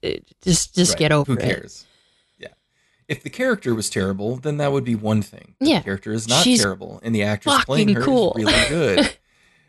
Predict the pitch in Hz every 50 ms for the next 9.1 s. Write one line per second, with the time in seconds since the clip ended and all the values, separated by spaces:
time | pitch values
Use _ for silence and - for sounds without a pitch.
0 | _ _ - 117 113 110 107 104 104 107 - _ 160 175 180 185 156 - - -
1 | 180 170 170 156 - _ - 151 147 139 135 123 127 120 113 120 127 147 - -
2 | 135 127 120 120 117 113 110 - _ 104 98 80 - 127 139 139 123 120 123 131
3 | 131 120 113 107 98 95 - - 104 101 98 98 - - - - - 107 98 95
4 | - _ _ 104 98 98 98 - - 131 120 107 - - 101 101 98 - - 165
5 | 139 113 113 117 - - - 147 123 151 156 165 147 - - 151 151 151 131 113
6 | 107 107 110 107 107 110 107 117 117 117 110 98 110 113 - - - 104 107 101
7 | 113 120 135 131 104 101 101 95 101 98 - - - 101 104 - - 110 110 101
8 | 98 95 92 92 87 - 90 78 87 98 101 - 139 156 143 113 82 - - -
9 | _